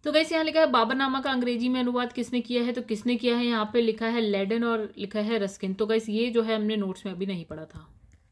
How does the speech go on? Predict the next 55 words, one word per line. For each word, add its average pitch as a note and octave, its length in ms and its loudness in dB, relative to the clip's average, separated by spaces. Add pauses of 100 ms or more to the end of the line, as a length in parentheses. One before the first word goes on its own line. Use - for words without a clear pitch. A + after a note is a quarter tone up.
(880)
यहाँ B3 140 2
लिखा D#4 160 -2
है E4+ 60 0
तुझके C#4+ 360 -2
बाबरी C4+ 340 0
और C#4+ 60 -2
बाबरनामा A#3 520 2
को A#3 120 -8
बाबर G#3+ 340 2
ने A#3 200 2
अपने A3 340 0
मातृभाषा G3+ 760 -2
तुर्की G#3+ 360 -6
में F3+ 120 -6
लिखा D#3+ 260 -12
था, D#3 120 -14
ओके। D#3+ 500 -10
तो G3 180 -4
यहाँ A3 200 2
लिखा A#3+ 220 0
है C4 260 -6 (840)
पायंदा A3 420 2
खां E3 240 -8 (300)
और G#3 120 -4
क्या A3 220 0
है, A#3 100 -4
अब्दुल G#3 300 -2
रहीम G#3 320 0 (140)
खान F#3 240 -6
खान, D#3+ 240 -12 (600)
खाना F3+ 360 -4
ने A#3+ 120 0
फारसी A3+ 400 0
में C4+ 140 -2
इसका A#3 240 -4
अनुवाद G#3 360 0
किया A#3 180 -4
था, C4 40 -8
जबकि A#3+ 260 -4
बाबरनामा G#3 600 0
का A#3 120 0
अंग्रेजी F#3+ 560 -2
में A#3 120 2
अनुवाद G#3+ 280 0
किसने A3 240 -4
किया A3+ 120 0
था, A#3+ 40 -2
लेडन G3 380 -2
ने A3 120 0
लिख-, - 440 -10
किया A3 120 2
था A#3+ 120 -2
और A#3 300 0
विल-, F#3+ 460 -6
अ, E3 200 -12